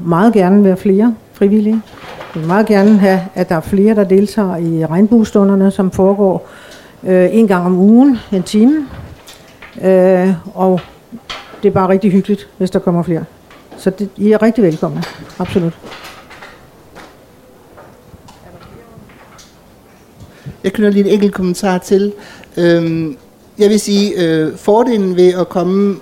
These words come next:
Speaker 2: nu, det er, at man kan få lov til at være med til at forme sin egen, øh, kommende bolig, og hvad der ligesom skal være tiltag. Så det kan man også benytte sig af, hvis man har lyst til det.
Speaker 1: Ja, det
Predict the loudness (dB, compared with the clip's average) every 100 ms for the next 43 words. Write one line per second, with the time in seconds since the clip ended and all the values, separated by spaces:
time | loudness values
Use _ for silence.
0 | -10 -4 -2 0 0 -2 0 2 2 0
1 | -2 -6 -2 -2 0 -2 -2 -2 -2 -4
2 | -2 -2 -2 -4 -4 -6 -10 -20 -20 -12
3 | -2 0 0 -4 -2 -2 -2 -2 -4 -4
4 | -4 -8 -14 -12 -8 -4 -4 -4 -4 -2
5 | -4 -6 -12 -20 -20 -8 -6 -4 -2 -4
6 | -4 -8 -6 -2 0 0 -2 -2 -4 -4
7 | -14 -20 -16 -6 -2 0 0 -4 -6 -8
8 | -8 -6 -6 -6 -8 -18 -20 -14 -12 -8
9 | -6 -4 -6 -10 -14 -16 -20 _ -20 -20
10 | _ -20 -20 -20 -20 -20 -20 -20 -20 -20
11 | -20 -20 -20 -20 -20 -20 -20 _ -14 -2
12 | 0